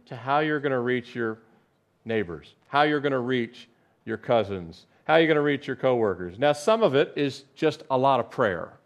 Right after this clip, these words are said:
but that's not all it is. You still gotta open your mouth at some point. You still have to invite people. You still have to do these things. We have to actively present the gospel, the whole gospel.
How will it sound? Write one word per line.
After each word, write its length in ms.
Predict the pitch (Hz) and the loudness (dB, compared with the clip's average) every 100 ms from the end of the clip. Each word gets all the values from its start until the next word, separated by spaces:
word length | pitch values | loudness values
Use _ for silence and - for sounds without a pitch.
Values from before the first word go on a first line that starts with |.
| _ _ _ _ _ _ _ _ _ _ _ _ - | _ _ _ _ _ _ _ _ _ _ _ _ -14
but 100 | 127 | -4
that's 220 | 151 - | -2 0
not 180 | 147 139 | 2 4
all 280 | 180 165 | 4 4
it 60 | 85 | 0
is. 340 | 82 107 131 - _ _ _ _ - | -6 -10 -12 -20 _ _ _ _ -20
You 60 | |
still 220 | 113 - 180 | -14 -10 -6
gotta 140 | 151 | -4
open 240 | 151 165 | -4 -4
your 100 | 147 | -6
mouth 320 | 147 156 160 147 | -6 -4 -4 -6
at 100 | - | -4
some 200 | 123 101 | -4 -2
point. 320 | 110 90 - _ _ _ _ _ _ | -4 -4 -6 _ _ _ _ _ _
You 120 | 143 | -8
still 260 | 135 190 175 | -4 0 2
have 180 | 165 156 | 2 0
to 100 | 170 | -2
invite 500 | 143 131 156 165 - | -2 0 0 0 -4
people. 440 | 131 107 98 76 _ _ _ | -6 -4 -8 -10 _ _ _
You 140 | 143 143 | -6 -6
still 280 | - 185 | 0 2
have 240 | 160 165 160 | 4 4 4
to 100 | 147 | -2
do 360 | 120 143 185 | -2 4 6
these 240 | 175 160 - | 6 2 2
things. 380 | 156 151 147 - - _ | 4 4 2 -4 -18 _
We 100 | 143 | 2
have 140 | 147 139 | 2 2
to 220 | 147 - | -4 -2
actively 540 | 156 190 190 175 165 | 0 2 2 0 0
present 460 | 151 139 127 156 170 | 0 0 2 0 0
the 80 | 143 | 0
gospel, 600 | 123 113 107 123 120 - - _ | 2 2 0 0 0 -2 -16 _
the 320 | 139 131 156 | -6 6 8
whole 580 | 151 - - 196 226 226 | 8 2 2 8 12 12
gospel. 720 | 175 160 127 - - 87 - | 10 6 4 2 -6 -6 -8